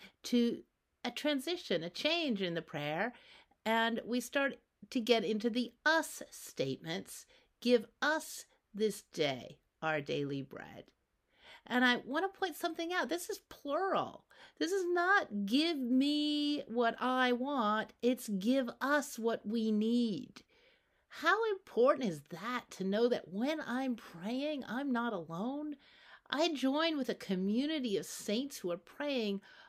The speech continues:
all over the world. We may have a world pandemic right now, but we also have a world of prayers. And when I'm sheltering in place and I'm in prayer, I am joined by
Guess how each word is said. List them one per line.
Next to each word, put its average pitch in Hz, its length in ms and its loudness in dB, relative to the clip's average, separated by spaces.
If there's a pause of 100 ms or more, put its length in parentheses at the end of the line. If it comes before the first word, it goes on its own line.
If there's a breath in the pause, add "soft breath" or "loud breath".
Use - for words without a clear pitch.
all 294 480 2
over 254 460 4
the 214 160 4
world. 185 640 4
We 226 160 0
may 269 240 2
have 254 220 4
a 196 60 2
world 233 440 2
pandemic 233 720 0
right 233 240 0
now, 247 380 0 (320 loud breath)
but 190 160 0
we 196 160 8
also 202 360 2
have 202 120 6
a 151 180 4
world 233 640 2
of 240 160 0
prayers. - 800 -2 (360 loud breath)
And 196 220 4
when 202 160 4
I'm 277 200 2
sheltering 277 580 0
in 254 240 2
place 262 580 0
and 170 220 -6 (100)
I'm 254 600 0
in 247 300 4
prayer, 233 640 0 (400 loud breath)
I 226 220 2
am 180 280 0
joined 208 800 0
by 170 500 -2